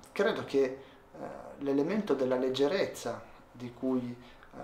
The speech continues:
ho parlato poco fa citando Italo Calvino, eh,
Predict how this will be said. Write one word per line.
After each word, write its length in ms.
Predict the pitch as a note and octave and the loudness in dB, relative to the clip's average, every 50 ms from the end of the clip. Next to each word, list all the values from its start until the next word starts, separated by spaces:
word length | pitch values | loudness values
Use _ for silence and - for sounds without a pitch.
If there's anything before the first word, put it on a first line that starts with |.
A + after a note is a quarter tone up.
| - - | -12 -12
ho 100 | - - - | -12 -10 -4
parlato 360 | B2+ B2+ C3 C3+ C3 C#3 C3 | -4 -2 0 0 -2 -2 -2
poco 240 | A#2+ B2 A#2+ B2+ B2+ | -4 -4 -4 -4 -4
fa 360 | - - E3 D3 B2+ - - - - - - - | 2 6 6 6 6 4 0 -8 -14 -16 -12 -10
citando 800 | - - B2+ - C3 B2+ B2+ B2+ B2+ B2 A#2+ A#2 A#2 A#2 A2+ A#2 | -8 -8 -6 -4 -2 -2 -2 -2 -2 -4 -4 -4 -4 -4 -4 -6
Italo 320 | B2+ B2+ - C3 C3 C3+ | -6 0 0 2 2 2
Calvino, 680 | C3 A3 A#3+ G#3+ - C3+ B2+ B2+ A#2+ C3+ E3+ F3 F3 - - - - - - - - - - - - | 2 0 0 0 -2 -2 -4 -4 2 2 2 2 0 -4 -12 -16 -18 -20 -20 -20 -20 -20 -20 -16 -14
eh, 120 | - - | -14 -14